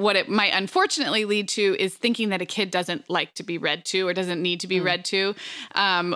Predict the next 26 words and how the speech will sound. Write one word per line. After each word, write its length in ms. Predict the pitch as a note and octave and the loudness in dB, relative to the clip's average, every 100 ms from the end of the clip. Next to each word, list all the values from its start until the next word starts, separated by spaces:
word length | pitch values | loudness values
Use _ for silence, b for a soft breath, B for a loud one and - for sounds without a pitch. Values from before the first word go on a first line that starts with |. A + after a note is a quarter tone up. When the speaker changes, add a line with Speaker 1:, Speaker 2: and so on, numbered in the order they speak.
| - | 0
Speaker 1:
when 460 | G3 G3 F#3+ F3+ | 2 4 4 2
in 200 | - F#3+ | 0 0
fact 360 | F3+ F3+ E3+ - | 0 0 0 0
they 100 | F#3 | -2
probably 480 | - G3 G#3 F#3+ F3 | 2 2 2 0 0
get 160 | E3+ | 0
just 200 | E3+ E3+ | 0 -4
as 120 | E3+ D#3+ | -4 -4
much 240 | D#3 - | -4 -4
joy 240 | E3+ D#3+ | -2 0
and 140 | D3+ E3 | 0 -2
enjoyment. 480 | E3 D#3 D#3 D#3 - | -2 -2 -2 -2 -4
It 100 | F3 | -4
just 220 | F3+ - | -4 -4
looks 480 | E3 E3 - - - _ - | -4 -4 -6 -18 -20 _ -6
different. 420 | E3 D3 - - | -6 -6 -8 -2
So 120 | A3 | 0
I 140 | G3 A#3 | 4 4
would 180 | A3+ G#3+ | 4 2
say 200 | G3+ F#3 | 2 2
let 280 | F3+ F3+ - | 2 0 0
them 180 | F3+ | 0
move 200 | F3 E3+ | 0 0
and 140 | D#3+ D#3+ | -2 -4
keep 240 | D3+ - | -8 -6
reading, 400 | D#3 D3 D#3 E3 | -6 -6 -6 -8